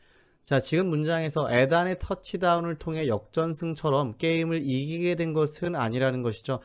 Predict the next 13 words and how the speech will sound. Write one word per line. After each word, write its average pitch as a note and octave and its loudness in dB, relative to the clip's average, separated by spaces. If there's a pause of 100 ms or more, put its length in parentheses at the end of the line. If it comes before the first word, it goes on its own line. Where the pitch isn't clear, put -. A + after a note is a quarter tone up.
(200)
글의 C3+ 4
내용일치 B2+ 2
문제로도 A2+ 0
나올 A#2 0
수가 A2+ -4
있어요. F#2+ -6 (280)
그렇지만 B2+ 0
이것은 A#2+ 0 (300)
기억할 B2+ 2
가치가 A#2+ -2
있다. G#2+ -2 (320)
Be D3+ 2 (140)
worthy A#2 2